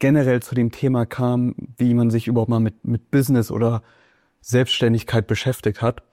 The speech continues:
was ja auch bei jedem irgendwie immer ganz anders. Bei mir war es, ich weiß noch ganz genau, das war in meinem blauen Fiat Punto damals. Es war wirklich so eine richtige Oma-Karre und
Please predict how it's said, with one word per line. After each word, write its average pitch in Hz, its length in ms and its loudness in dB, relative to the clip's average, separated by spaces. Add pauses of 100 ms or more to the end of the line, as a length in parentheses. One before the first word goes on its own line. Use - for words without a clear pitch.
(380)
was - 160 -6
ja - 100 0
auch 117 240 0
bei 117 180 -2
jedem 127 260 0
irgendwie 120 220 2
immer 117 160 0
ganz 117 180 -2
anders. 120 400 -2 (460)
Bei 123 100 2
mir 156 220 4
war 151 100 2
es, 151 100 -4
ich - 140 -2
weiß 147 240 0
noch 139 80 2
ganz 131 220 -2
genau, 131 240 0
das 123 180 -4
war 120 240 2
in 120 80 0
meinem 120 220 2
blauen 135 340 0
Fiat 135 340 -2
Punto 147 300 0
damals. 117 400 0 (640)
Es - 80 -6
war 120 140 4
wirklich 139 160 -2
so 143 80 0
eine 135 100 6
richtige 135 420 0
Oma-Karre 127 960 0
und 123 280 -4